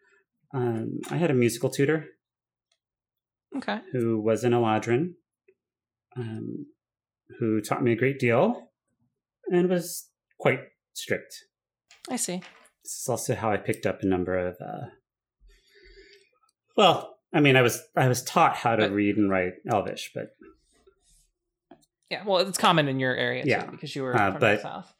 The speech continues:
Speaker 1: you know, a lot of the other knowledge I have is,
Speaker 2: So,
Speaker 1: uh,
Speaker 2: a-, as someone from the South, I mean, you're aware of how, again, I've, I've toured much of the world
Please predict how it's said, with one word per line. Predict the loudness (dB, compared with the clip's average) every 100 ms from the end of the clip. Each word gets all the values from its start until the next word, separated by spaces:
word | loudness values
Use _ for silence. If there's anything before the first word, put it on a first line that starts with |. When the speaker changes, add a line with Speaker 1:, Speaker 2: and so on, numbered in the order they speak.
| 0
Speaker 1:
you | 4
know, | 4
a | 6
lot | 6 6
of |
the | 4
other | 2 4
knowledge | 4 2 0 -4
I |
have | -4 0 0 -2 -8
is, | -8 -8 -14 -20 _ _ _ -2
Speaker 2:
So, | 2 2
Speaker 1:
uh, | 2 -4 0
Speaker 2:
a-, | 0 2
as | 2 6 6 6
someone | 6 6 6 4 0
from | 0 0
the |
South, | 0 0 0 -2 -6 -20 -20 _ _ _ _ _ _ _ _ _ _ _ _
I | 0
mean, | 2 2 0 -4 -10 _ _ _ _ _ _ _ _ _ _ _ _ _ _ _ _ _
you're | 0 2 4
aware | 6 6 6
of | 4
how, | 2 2 0 -2 -8 -14 _ _ _ _ _ _ _ _ _ -12 -4
again, | 0 2 0 0
I've, | 2 4 0 -2
I've | 0 0
toured | 2 2
much | 2 0
of | 0
the |
world | 2 4 2 0